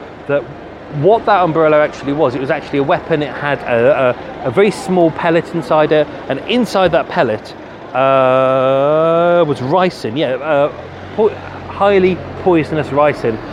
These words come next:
Basically, it had been injected into his leg. He didn't feel it. It went into his leg.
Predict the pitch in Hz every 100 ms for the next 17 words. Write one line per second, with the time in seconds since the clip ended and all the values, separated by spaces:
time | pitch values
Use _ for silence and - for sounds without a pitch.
0 | - - 202 - 185 170 143 156 156 240
1 | 214 156 151 127 131 120 151 156 151 156
2 | 208 202 - 156 139 135 127 - - -
3 | - - 151 202 180 151 120 139 135